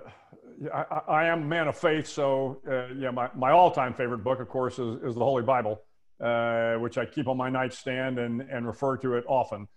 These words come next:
Uh, but aside from that, uh, you know, again, as you look behind me, uh, there's, there's all sorts of books. So it, it would depend on the area. In the military, my favorite book is Karl von Clausewitz's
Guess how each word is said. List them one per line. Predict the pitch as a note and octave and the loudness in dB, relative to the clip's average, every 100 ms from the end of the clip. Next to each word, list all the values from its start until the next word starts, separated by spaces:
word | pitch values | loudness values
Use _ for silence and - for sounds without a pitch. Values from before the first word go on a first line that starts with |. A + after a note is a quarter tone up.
| _ _ - | _ _ -6
Uh, | B2 B2+ B2+ C#3+ D#3+ - - | -2 0 0 -2 -12 -14 -12
but | D#3 D#3 D3+ | 0 0 2
aside | E3 C3+ G3 F#3 E3 | 0 4 6 6 6
from | C#3+ | 0
that, | C3 B2+ D3 - - - - | 0 0 -2 -10 -20 -20 -12
uh, | - D3+ D3+ D3+ F#3+ | -6 -4 -4 -6 -12
you | F#3 D#3 | -4 0
know, | D3 | 2
again, | D3+ C#3+ D3+ C#3+ | 0 0 4 6
as | D#3 D3+ | 4 4
you | D3 | 6
look | E3 G3 D#3+ | 6 6 6
behind | D#3 F3 F3 | 6 8 6
me, | D3+ C#3+ C3+ - | 2 0 -2 -8
uh, | C#3+ C#3+ | -6 -2
there's, | C#3+ C#3+ B2 - - | 0 0 -2 -10 -12
there's | D3+ C3+ | -6 2
all | E3 D#3+ | 4 4
sorts | E3 D#3+ - | 4 2 2
of | |
books. | B2 A#2 | -2 -2
So | - C#3+ | 2 0
it, | E3+ | 0
it | D#3 | -2
would | D3 | -2
depend | C#3+ F3 F#3+ F3+ | -2 2 2 4
on | D#3 | 2
the | D3 | 2
area. | D#3+ A#2+ G#2 _ _ _ _ _ - | 0 0 -4 _ _ _ _ _ -4
In | D#3 | -2
the | D#3 | 4
military, | F3 G#3+ G#3+ F3+ F#3 F#3 | 6 6 8 6 8 4
my | F3+ C#3+ | 2 0
favorite | C#3 D#3+ E3+ E3 | 4 4 4 4
book | D3+ E3+ | 4 4
is | D#3 D#3 D3+ | 2 0 -2
Karl | - D3+ E3 | 2 4 6
von | D#3+ D#3+ | 4 4
Clausewitz's | D3+ D#3 C#3+ D#3+ E3 D#3+ - | 6 6 4 0 0 -2 -4